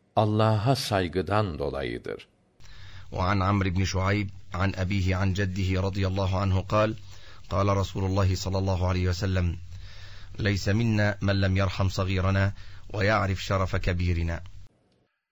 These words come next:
Speaker 1: Hadis üç yüz elli altı. Amr İbni Şuayb'ın babası aracılığıyla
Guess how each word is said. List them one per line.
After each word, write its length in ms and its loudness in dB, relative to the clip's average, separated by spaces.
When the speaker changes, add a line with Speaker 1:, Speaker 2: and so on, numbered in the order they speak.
Speaker 1:
Hadis 600 2
üç 240 0
yüz 180 0
elli 280 0
altı. 520 -2
Amr 360 2
İbni 340 2
Şuayb'ın 720 2
babası 420 -2
aracılığıyla 1040 -2